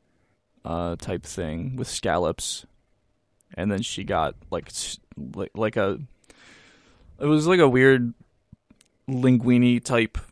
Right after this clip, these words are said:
steak dish, uh, which was also really good. And then we got,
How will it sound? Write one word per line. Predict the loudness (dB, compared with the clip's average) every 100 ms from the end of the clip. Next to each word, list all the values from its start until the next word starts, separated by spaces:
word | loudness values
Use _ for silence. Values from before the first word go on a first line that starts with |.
| -20 -14
steak | -8 -4 -2 -2 -2
dish, | -4 -2 -4 -8 -12 -20 -20 -20 -20 -20 -20 -20 -12
uh, | -4 -2 -2 -4 -2
which | -2
was | 2
also | 4 4 2
really | 0 0
good. | 2
And | 4
then | 4
we | 4
got, | 6 6 4